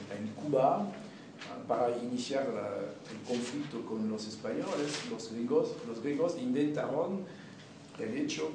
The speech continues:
que, eh, a, alguien ha-, había colocado una bomba en, en un barco gringo cuando, oh, cuando se, se, se comprobó que En realidad fue un accidente.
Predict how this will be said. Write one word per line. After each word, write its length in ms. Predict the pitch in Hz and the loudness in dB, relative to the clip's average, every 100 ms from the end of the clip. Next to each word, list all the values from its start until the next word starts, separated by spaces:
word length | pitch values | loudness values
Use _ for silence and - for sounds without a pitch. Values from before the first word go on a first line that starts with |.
| 110 | -2
que, 280 | 110 107 104 | -2 0 0
eh, 80 | 95 92 - | 0 -2 -2
a, 360 | 101 98 98 92 | -2 -2 -4 -4
alguien 500 | 110 110 120 143 147 | -4 -4 2 4 4
ha-, 180 | - 101 104 | 2 -2 -4
había 320 | 101 107 117 117 - - - - - - - | -4 0 0 -2 -4 -10 -12 -12 -12 -10 -4
colocado 580 | 120 120 - 147 147 123 | 0 0 2 2 4 4
una 160 | 123 | 2
bomba 600 | - - 147 - - - 202 202 | 2 2 2 4 4 4 2 0
en, 500 | 208 104 104 101 101 | 0 0 0 0 0
en 460 | 98 - - 98 | -2 -4 -4 -2
un 100 | 104 | 0
barco 400 | 127 135 151 135 123 | 0 0 0 0 2
gringo 460 | 131 156 160 - - | 2 0 2 0 0
cuando, 340 | 123 123 123 120 | 2 4 4 4
oh, 440 | 107 104 95 - - - - - | 2 0 0 -4 -8 -12 -14 -8
cuando 360 | 104 110 120 - | -6 -2 -2 -4
se, 480 | - - - 101 | -6 -8 -8 -8
se, 200 | - 104 | -8 -6
se 160 | - 98 | -8 -6
comprobó 680 | 113 120 - 117 120 170 175 | -4 -2 -2 -4 0 0 0
que 240 | 110 104 95 - - - - - - - 110 | -2 -4 -4 -8 -12 -12 -14 -14 -14 -8 -6
En 80 | 107 | -4
realidad 340 | 107 127 156 | -2 0 0
fue 180 | - 104 | 0 -2
un 120 | 101 | -2
accidente. 600 | 101 - 113 196 202 - | -4 -4 -6 -2 -2 -4